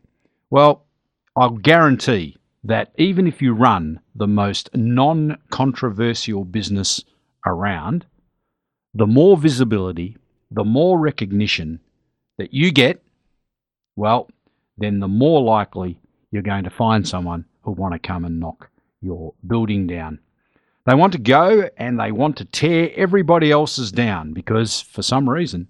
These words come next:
it makes them feel bigger. And every hater you encounter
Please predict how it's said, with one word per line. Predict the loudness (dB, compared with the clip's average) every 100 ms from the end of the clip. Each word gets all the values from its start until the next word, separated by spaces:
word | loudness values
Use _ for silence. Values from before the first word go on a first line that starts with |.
| -10
it | -8 -4
makes | -4 -6 -12
them | -8 -8 -8 _ _
feel | -12 -12 -12 _ -6
bigger. | -4 -2 -6 -8 _ _ -4
And | -2 2
every | 2 2 2
hater | 4 4 2
you | 2 2
encounter | 2 0 0 0 0 -4